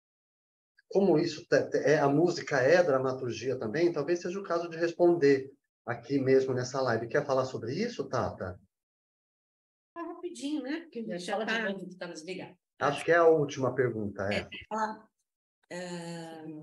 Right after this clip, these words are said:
Speaker 2: é o seguinte, é um pensamento platônico a criação também dessa, dessa trilha, porque o Platão, é, dizia que re-, é, que aprender é recordar.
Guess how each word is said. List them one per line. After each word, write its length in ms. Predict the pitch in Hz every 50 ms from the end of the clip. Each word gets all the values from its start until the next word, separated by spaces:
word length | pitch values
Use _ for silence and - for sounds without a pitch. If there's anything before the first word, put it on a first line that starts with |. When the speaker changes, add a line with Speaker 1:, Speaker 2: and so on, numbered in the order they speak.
| 160 - _ _ _ _ _ _ _ _ _ _ _ _ _
Speaker 2:
é 60 | -
o 40 | 214
seguinte, 720 | 220 - 294 - 240 220 190 175 175 185 - - - - _ _ _ _ _ - 156 151 - - - _ _ _ _ _ _ _ -
é 60 | 220
um 120 | 254 247
pensamento 540 | - 277 294 - - 311 285 277 285 294 294
platônico 640 | 302 320 320 311 311 - 269 233 196 185 185 - 185
a 60 | -
criação 500 | - 175 175 175 175 175 - 180 165 -
também 320 | 175 170 170 165 165 160
dessa, 460 | 156 160 160 - 170 160 156 151 147 151 _ _ _ _ _ _
dessa 240 | - 180 196 196 190
trilha, 480 | - - 196 175 175 156 147 151 151 -
porque 380 | - 196 - - - 226 208
o 180 | 214 214 214 -
Platão, 520 | - 202 196 202 - 208 196 208 214 214 214 208 _ _ _ _ _ _ _ _ _ _ _ _ _ _
é, 440 | - - 160 156 156 151 156 156 151 - -
dizia 440 | - 160 190 214 185 170 185 185 170
que 260 | 180 185 170 170 160
re-, 320 | 175 220 240 226 185 -
é, 440 | - 170 160 156 156 151 143 139 139 -
que 80 | -
aprender 480 | 254 - - 262 247 220 214 202 208 220
é 40 | 226
recordar. 680 | 208 220 233 233 - 254 247 247 - 147 139 143 -